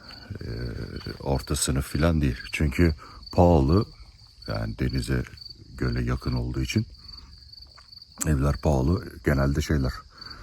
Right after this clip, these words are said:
yani mesela o arkada beyaz bir ev var, geçen de gösterdim. Büyük, onun sahibi emekli, e, bir başhekim burada hastanede. Hemen önünün yanındaki başka bir doktor. Bir tane arkada var, o da New York City'den. O da, e,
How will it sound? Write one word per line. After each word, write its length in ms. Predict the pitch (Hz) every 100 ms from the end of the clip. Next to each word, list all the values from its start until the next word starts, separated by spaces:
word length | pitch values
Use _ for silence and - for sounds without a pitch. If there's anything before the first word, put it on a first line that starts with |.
| - - -
yani 280 | 50 50 50
mesela 320 | - - 52
o 140 | 62
arkada 360 | 73 71 69 64
beyaz 340 | 76 67 -
bir 60 | 69
ev 140 | 64
var, 120 | 62
geçen 360 | - - 67 62
de 60 | 60
gösterdim. 560 | 62 - 65 62 127
Büyük, 200 | 71 69
onun 180 | 67 65
sahibi 400 | - 65 67 64
emekli, 580 | 67 65 65 - 69 65 - - - - - - - - -
e, 40 | 58 60 60 58
bir 140 | 67 65
başhekim 500 | 71 - 69 62 -
burada 180 | 60
hastanede. 580 | 62 - 60 60 64 - - - - - - - - -
Hemen 180 | 67 69
önünün 320 | 69 67 69
yanındaki 400 | 67 65 73 -
başka 340 | 69 - 71 65
bir 120 | -
doktor. 380 | 67 - 67 - - - - - - - - - - - -
Bir 60 | -
tane 200 | 78 73
arkada 360 | 69 69 73
var, 80 | 67
o 140 | 65
da 80 | 65
New 140 | 65 69
York 160 | 65
City'den. 480 | - 71 76 71 67 - - - 67
O 80 |
da, 120 | 67 67
e, 180 | -